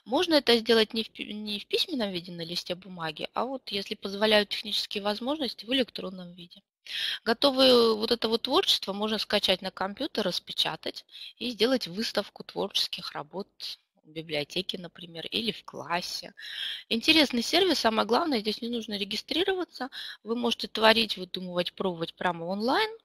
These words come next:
потом просто скачать результат своего творчества и поделиться. Либо у себя на страничке в интернете, либо, э, распечатанном виде. Интересный формат для детской работы,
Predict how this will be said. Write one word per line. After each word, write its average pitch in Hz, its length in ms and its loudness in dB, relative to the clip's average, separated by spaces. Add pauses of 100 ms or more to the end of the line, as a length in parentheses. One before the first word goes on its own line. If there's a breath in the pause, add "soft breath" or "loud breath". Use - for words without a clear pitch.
потом 311 300 -6
просто 226 280 -4
скачать - 460 -2
результат 190 420 -4
своего 170 240 -6
творчества - 640 -8 (500 loud breath)
и 196 800 -4
поделиться. 170 600 -2 (500 soft breath)
Либо 175 300 -6
у 165 140 -2
себя 175 340 2
на 180 80 -4
страничке 277 640 -2
в 277 40 -8
интернете, 233 600 -4
либо, 220 260 -4 (840 loud breath)
э, - 40 -4
распечатанном 175 1080 -2
виде. - 320 -10 (1080)
Интересный 262 420 4
формат 254 380 6
для 202 140 2
детской 190 300 -4
работы, 190 580 -2